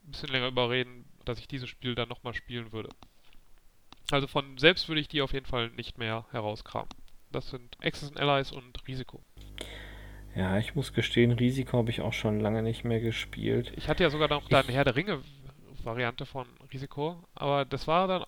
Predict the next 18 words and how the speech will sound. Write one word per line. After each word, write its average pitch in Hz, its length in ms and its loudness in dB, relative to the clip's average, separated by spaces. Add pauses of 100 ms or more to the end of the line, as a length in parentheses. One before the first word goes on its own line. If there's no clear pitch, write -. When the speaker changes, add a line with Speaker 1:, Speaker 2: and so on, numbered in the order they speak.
(100)
Speaker 1:
vom 156 280 -16
Thematischen 196 520 10
her 180 100 10
auch 160 100 0
ganz 147 200 0 (140)
cool, 214 300 2 (380)
aber 156 220 4
das 147 220 -2
hatte 180 160 2
dann 170 140 4
auch 165 160 0
wieder 170 200 0
so 156 80 -10
eine 143 160 -6
Regel, 185 220 4
die 175 80 2
einfach 175 220 -2
total 165 560 4